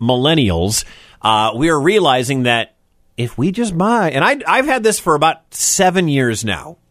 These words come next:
and it's amazing this is just catching on and a national trend. You don't need cable if you want to watch K C C I or Channel thirteen or any of the locals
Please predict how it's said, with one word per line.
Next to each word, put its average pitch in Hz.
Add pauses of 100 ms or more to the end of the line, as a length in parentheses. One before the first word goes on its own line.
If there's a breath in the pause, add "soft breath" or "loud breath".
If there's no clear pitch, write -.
and 123
it's 123
amazing 170
this 156
is 135
just 156
catching 160
on 120 (1000 soft breath)
and 143
a 131
national 143
trend. 98 (760)
You 175
don't 220
need 175
cable 135
if 117
you 156
want 147
to 131
watch 135
K 147
C 139
C 131
I 120
or 110
Channel 147
thirteen 127
or 113
any 175
of 151
the 117
locals 147